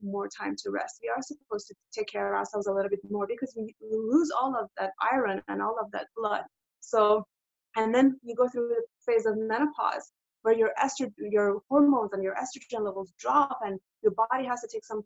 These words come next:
time to adapt to itself. So it's really that self-care is really, really important, especially for women. And I think it's important that we have rituals as well, like a ritual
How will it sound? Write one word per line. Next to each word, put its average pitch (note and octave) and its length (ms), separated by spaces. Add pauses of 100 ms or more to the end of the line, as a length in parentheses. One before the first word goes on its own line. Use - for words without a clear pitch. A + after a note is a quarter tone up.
(140)
time C#4 240 (100)
to G3+ 160
adapt A#3+ 520
to C4 80
itself. - 260
So A3+ 140
it's A#3 240
really D4 320
that G#3+ 260
self-care C4+ 560
is G3+ 180
really, C4+ 240
really A#3+ 220
important, G#3 340
especially B3+ 520
for G#3+ 80
women. G3+ 360 (200)
And B3 80
I A#3+ 60
think C4 220
it's A#3 140
important A#3 600
that G#3 140
we G3 100
have G#3+ 220
rituals A3 680
as F#3+ 240
well, F#3 180
like F#3 180
a G3+ 80
ritual B3 480